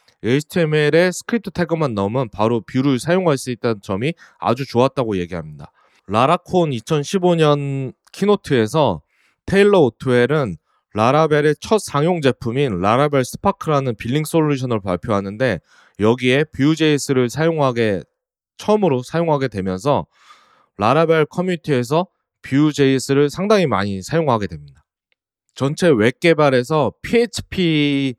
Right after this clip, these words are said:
언어의 진영이 상당히 큰 포션을 차지하고 있고, 그 피에이치피 진영에서 가장 많이 쓰이는 라라벨이라는 웹 프레임워크가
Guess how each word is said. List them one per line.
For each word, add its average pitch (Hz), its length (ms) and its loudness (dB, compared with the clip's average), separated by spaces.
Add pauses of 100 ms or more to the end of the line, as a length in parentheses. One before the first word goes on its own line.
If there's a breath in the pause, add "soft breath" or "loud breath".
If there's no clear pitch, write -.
언어의 139 520 2
진영이 123 720 -2 (140)
상당히 190 480 -2
큰 196 260 -4
포션을 185 400 -2
차지하고 160 540 -2
있고, 104 380 -4
그 113 580 0 (380 soft breath)
피에이치피 185 500 -2
진영에서 123 480 -4
가장 139 320 -2
많이 117 240 0
쓰이는 135 420 -2
라라벨이라는 113 960 0
웹 98 220 0
프레임워크가 117 800 0